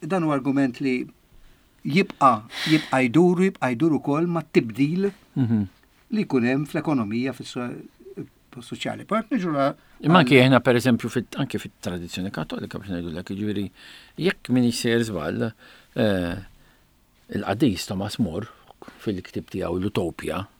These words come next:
Speaker 2: kien rada l-istat fejn kulħadd, eh, ikun qed jieħu ħsieb kulħadd u m'għandek bżonn ta' proprjetà privata u hekk. Eh, imma
Speaker 1: U kien qed jaħseb fid-dinja li jmiss, ta' però.
Speaker 2: Qed tifhem utopja.
Speaker 1: Aha. <laughs>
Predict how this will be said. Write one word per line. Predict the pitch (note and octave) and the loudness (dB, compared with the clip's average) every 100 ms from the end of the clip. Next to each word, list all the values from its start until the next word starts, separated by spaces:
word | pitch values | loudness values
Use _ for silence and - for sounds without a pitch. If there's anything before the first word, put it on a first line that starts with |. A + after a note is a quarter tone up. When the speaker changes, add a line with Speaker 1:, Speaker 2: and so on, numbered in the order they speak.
| _ _ _ _ - | _ _ _ _ -6
Speaker 2:
kien | A2+ G#2 | -2 0
rada | C#3 C3+ G2 F#2 F#2 | 2 2 2 -2 -4
l-istat | F2+ A2+ - G2 F2+ F#2 - | -4 -6 -6 -4 -4 -6 -10
fejn | - F2 F2 | -12 -10 -10
kulħadd, | G#2 F2+ F#2 F2 - - | -12 -10 -8 -8 -12 -8
eh, | F#2 F2 F#2+ - | -6 -6 -12 -16
ikun | - F#2 F#2+ | -16 -14 -14
qed | F2+ | -14
jieħu | - F2 F2+ D#2+ | -16 -14 -14 -14
ħsieb | - F2 - | -14 -16 -12
kulħadd | G#2+ F2+ F#2 F#2 - | -12 -8 -8 -8 -10
u | F2 | -12
m'għandek | F2+ F#2+ F2 | -10 -10 -12
bżonn | - F2+ | -12 -14
ta' | D#2+ E2 | -14 -16
proprjetà | - F#2 F#2+ - F2 | -14 -16 -14 -14 -14
privata | - F#2 - F2 - - F#2+ - _ _ - _ _ | -14 -10 -6 -8 -8 -10 -12 -14 _ _ -20 _ _
u | A#2 | -4
hekk. | - B2 - C3 G#2+ - - D3 - _ - | -2 -6 2 2 2 -6 -16 -16 -16 _ 2
Eh, | A#2+ A2 G#2+ A#2+ | 4 4 0 -2
imma | C3+ C3+ B2+ A#2+ A#2+ - - | 0 4 6 6 2 -4 -8
Speaker 1:
U | |
kien | F3+ F#3+ | -6 -6
qed | F#3 | -6
jaħseb | - F3+ | -8 -8
fid-dinja | E3+ D3+ D#3+ D#3+ | -8 -6 -6 -4
li | D#3+ | -4
jmiss, | F3+ C3+ | -4 -6
ta' | - E3+ | -10 -12
però. | A#2 | -4
Speaker 2:
Qed | C3 - | -4 0
tifhem | D3 - B2 | -2 2 0
utopja. | - C3 - D#3 - - G#2 - _ - | 0 2 6 6 4 -2 -2 -2 _ -8
Speaker 1:
Aha. | C#3+ B2 A2+ - - - - - - - - | -6 -6 -8 -10 -12 -18 -20 -20 -20 -20 -4
<laughs> | B2+ F#3+ G3 C#3 | 0 4 4 0